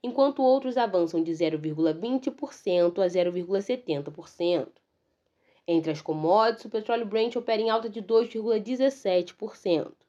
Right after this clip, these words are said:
Já o W T I avança dois vírgula trinta e um por cento. Entre as agrícolas, a soja sobe zero vírgula setenta e nove por cento,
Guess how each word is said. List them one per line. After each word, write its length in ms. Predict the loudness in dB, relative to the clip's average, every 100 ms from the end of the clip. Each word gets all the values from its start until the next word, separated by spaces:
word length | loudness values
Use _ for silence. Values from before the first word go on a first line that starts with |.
| _ _ _ _
Já 260 | 0 2 2
o 40 |
W 300 | 0 -2 -4
T 160 | 0 0
I 240 | 2 2
avança 320 | 4 2 0
dois 220 | 0 0
vírgula 300 | 0 -2 -2
trinta 380 | -2 -2 -2 0
e 120 | 0
um 100 | 0
por 220 | -2 -8 -4
cento. 380 | 0 0 -2 _ _ _ _ _ _ _ _
Entre 280 | 0 0 0
as 80 | 0
agrícolas, 580 | 0 -2 -2 0 0 0
a 80 |
soja 320 | 0 2 2 0
sobe 300 | 0 0 0
zero 260 | 2 2
vírgula 260 | 2 0 0
setenta 540 | -2 -6 0 0 2
e 60 | 2
nove 260 | 2 0
por 220 | -2 -2 -4
cento, 580 | 0 2 2 0 -4